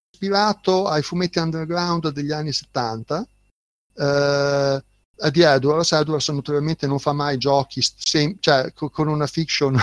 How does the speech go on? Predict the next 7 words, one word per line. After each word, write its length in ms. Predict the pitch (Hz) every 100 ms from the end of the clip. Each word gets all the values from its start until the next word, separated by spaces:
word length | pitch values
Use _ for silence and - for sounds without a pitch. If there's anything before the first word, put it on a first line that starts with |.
| -
<laughs> 100 | 151
semplice, 840 | - 180 120 143 - - 175 277 - - - _ _ _
e 280 | - 185 202
si 140 | -
giocano, 960 | 185 202 170 - 190 196 208 226 254 -
eh, 480 | 143 143 143 143 135
delle, 1160 | 135 175 170 156 147 143 143 139 139 135 131